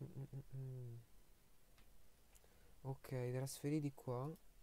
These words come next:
E adesso me li vado a mettere in communication qua.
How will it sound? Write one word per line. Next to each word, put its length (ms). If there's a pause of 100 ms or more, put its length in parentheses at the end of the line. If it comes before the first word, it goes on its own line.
E 160
adesso 420
me 100
li 100
vado 460 (1040)
a 280 (560)
mettere 720 (1700)
in 200 (100)
communication 1120
qua. 260